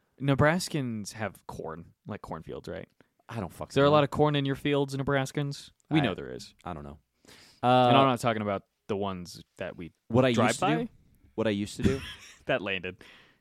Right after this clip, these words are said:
Speaker 1: So many good jokes this episode. It doesn't matter. <laughs> Go. Continue. <laughs> I'm just, my jokes be hitting.
Speaker 2: Always.
Speaker 1: Okay?
Speaker 2: They always be hitting.
Speaker 1: Yeah,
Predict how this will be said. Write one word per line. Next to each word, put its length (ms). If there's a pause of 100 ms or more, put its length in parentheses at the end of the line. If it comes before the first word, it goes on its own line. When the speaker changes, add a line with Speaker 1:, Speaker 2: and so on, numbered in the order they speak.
(640)
Speaker 1:
So 160
many 140
good 180
jokes 300
this 160
episode. 220
It 80
doesn't 180
matter. 220 (120)
<laughs> 160
Go. 240 (600)
Continue. 380 (260)
<laughs> 260
I'm 140
just, 260 (200)
my 160
jokes 300
be 140 (140)
hitting. 480
Speaker 2:
Always. 460
Speaker 1:
Okay? 60
Speaker 2:
They 40
always 300
be 100
hitting. 220
Speaker 1:
Yeah, 220